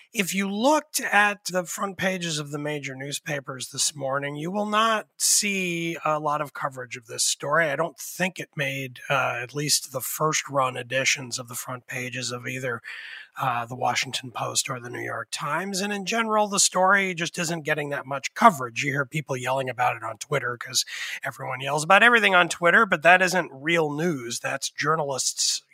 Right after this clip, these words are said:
screaming at each other mostly. So this strikes me as, as an example of something that is a really pretty abysmal double standard. If the Supreme Court was within a week or two of handing down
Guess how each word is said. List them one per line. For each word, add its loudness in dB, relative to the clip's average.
screaming -2
at -16
each -6
other -8
mostly. -6
So 6
this 4
strikes 4
me 4
as, 0
as 0
an -2
example 2
of -4
something -4
that -4
is -6
a -4
really 0
pretty -2
abysmal -4
double -2
standard. -2
If -2
the -4
Supreme 0
Court 8
was 0
within 0
a 2
week -4
or 2
two -4
of -4
handing -4
down -2